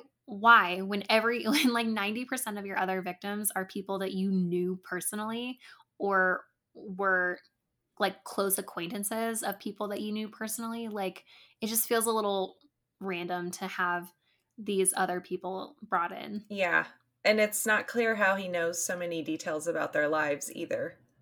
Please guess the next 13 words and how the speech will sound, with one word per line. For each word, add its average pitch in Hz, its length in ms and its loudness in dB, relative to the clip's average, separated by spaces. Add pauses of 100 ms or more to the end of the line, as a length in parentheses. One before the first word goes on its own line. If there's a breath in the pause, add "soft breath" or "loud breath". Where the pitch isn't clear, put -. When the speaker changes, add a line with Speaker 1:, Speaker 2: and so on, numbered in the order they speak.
(380)
Speaker 2:
Like, 208 120 4
how 220 240 12
do, 226 100 4
how 220 240 12
would 240 160 10
he 233 140 4
know 185 220 10
if 175 180 6
the 175 80 4
kid 175 260 4
was 165 220 0
lying? 135 420 0 (220)
Speaker 1:
Exactly. 233 920 2